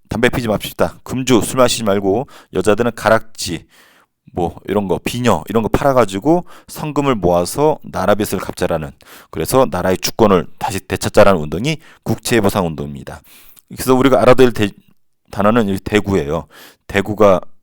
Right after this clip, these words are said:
이렇게 있으면 여기쯤에 있죠. 경상북도쯤에 있는 대도시인데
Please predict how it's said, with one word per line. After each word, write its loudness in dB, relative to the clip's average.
이렇게 0
있으면 -2
여기쯤에 -4
있죠. -16
경상북도쯤에 -8
있는 -8
대도시인데 -6